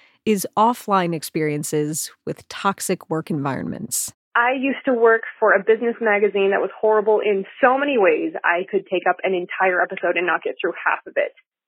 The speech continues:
Speaker 2: Once we ha-, got a new website and a newsletter template that was absolutely, completely, a hundred percent broken. It was my job to run the website and send out the newsletter, and I was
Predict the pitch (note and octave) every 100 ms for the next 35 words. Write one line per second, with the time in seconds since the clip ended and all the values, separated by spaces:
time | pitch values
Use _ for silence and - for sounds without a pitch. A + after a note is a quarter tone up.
0 | - A3 A#3 B3+ - C4+ D4+ - B3 G#3
1 | G#3 G3+ G#3 G#3+ G#3+ F3+ F3+ - F3 -
2 | F3+ F3 F#3 C#4 C4+ A3+ G#3 F#3+ F3+ E3
3 | E3 F3 F3 E3+ - - - A3 A3 A3+
4 | G#3 G#3+ G3+ G3+ G3+ - C#4 B3 B3 G#3
5 | F#3+ - G#3 G3 F#3+ F#3+ E3 A2 - -
6 | G3+ _ _ _ _ - A3+ A#3 A3+ A#3
7 | C#4+ D4+ C#4 G#3+ G3 F3 F3+ A#3+ A3+ G3+
8 | F#3+ G3 F#3 - E3+ F3 - F#3 F3+ F#3+
9 | F#3 G#3 - F3 E3+